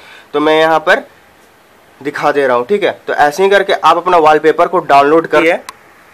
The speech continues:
देखिए मैं zoom करके दिखा देता हूँ एक बार, ठीक है। देखिए तो ये download हो रही, क्योंकि मेरा जो net है वो थोड़ा, थोड़ा स्लो है, तो उसके लिए माफ़ी चाहता हूँ friends। अभी ट्वेंटी फ़ाइव परसेंट हुई।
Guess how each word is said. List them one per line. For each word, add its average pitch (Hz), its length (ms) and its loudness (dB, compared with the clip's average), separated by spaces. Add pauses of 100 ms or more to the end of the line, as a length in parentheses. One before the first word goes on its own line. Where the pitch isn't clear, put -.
(280)
देखिए 135 320 -6
मैं 156 180 -4
zoom 143 200 -6
करके 147 240 -6
दिखा 135 280 -4
देता 123 280 -4
हूँ 113 100 -6
एक 110 120 -10
बार, 110 100 -6
ठीक 185 220 -8
है। 110 120 -6 (400)
देखिए 123 380 -6
तो - 500 -18
ये 139 60 -6
download 143 340 0
हो 180 80 0
रही, 180 120 -2
क्योंकि 170 240 -6
मेरा 170 220 0
जो 170 240 -2
net 165 320 -2
है 175 60 0
वो 165 200 -2
थोड़ा, 165 320 -2 (180)
थोड़ा 156 140 -2
स्लो 139 440 -4
है, 110 160 -8 (460)
तो 127 80 -6
उसके 131 240 -8
लिए 160 100 -4
माफ़ी 151 240 -2
चाहता 165 280 -2
हूँ 165 80 -2
friends। 170 380 -4 (4000)
अभी 127 140 -8
ट्वेंटी 143 240 -6
फ़ाइव 160 240 -2
परसेंट 160 300 -6
हुई। 156 220 -10